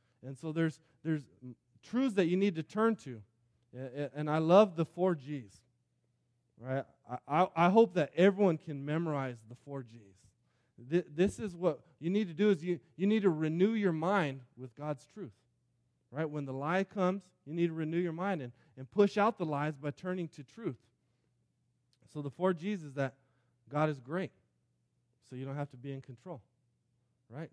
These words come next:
God is great. That's the truth about who God is. He's great. He's sovereign.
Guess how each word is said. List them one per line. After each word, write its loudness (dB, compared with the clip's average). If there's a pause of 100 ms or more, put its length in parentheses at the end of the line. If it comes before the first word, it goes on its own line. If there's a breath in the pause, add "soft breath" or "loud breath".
God -4
is -12
great. -18 (120)
That's -10
the -12
truth -8
about -4
who -4
God -2
is. -12 (260)
He's -10
great. 0 (240)
He's -8
sovereign. -4